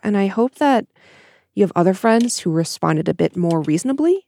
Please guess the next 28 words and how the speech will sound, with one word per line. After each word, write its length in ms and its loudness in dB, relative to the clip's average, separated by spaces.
and, 360 2
um, 200 -2
positively 540 -2
that 140 0
you 60 -2
could 140 -4
talk 300 -6
to 180 -4
about 280 -4
this 180 -2
as 120 -2
well. 440 -4
Like, 300 0
oh, 380 2
man, 400 0
because, 220 -4
'cause 260 -6
put 140 0
yourself, 440 0
I'm 80 -4
trying 180 -2
to 60 2
imagine 460 2
the 60 0
situation 640 -4
of 260 -2
the 80 -4
boyfriend 640 -4